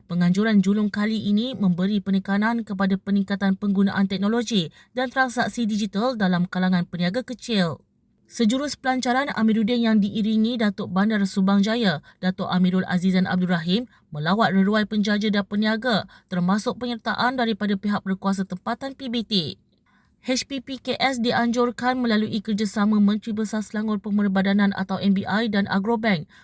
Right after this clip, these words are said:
menghimpunkan dua ribu usahawan mikro dan kecil, dua belas P B T serta agensi kerajaan dengan sasaran kehadiran lima belas ribu pengunjung.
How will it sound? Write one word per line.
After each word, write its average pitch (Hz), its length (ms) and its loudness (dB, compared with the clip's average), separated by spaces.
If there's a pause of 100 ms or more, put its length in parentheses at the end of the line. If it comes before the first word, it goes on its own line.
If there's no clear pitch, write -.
menghimpunkan 190 640 0
dua 208 160 4
ribu 202 240 2
usahawan 202 480 0
mikro 214 400 0
dan 202 160 0
kecil, 208 400 -4 (240)
dua 208 160 0
belas 262 160 -2
P 247 160 -8
B 247 160 -6
T 277 160 -10
serta 240 320 -6
agensi 214 400 -2
kerajaan 214 560 0 (240)
dengan 190 240 4
sasaran 185 320 2
kehadiran 185 400 0
lima 180 240 2
belas 180 320 -2
ribu 240 160 -6
pengunjung. 220 720 0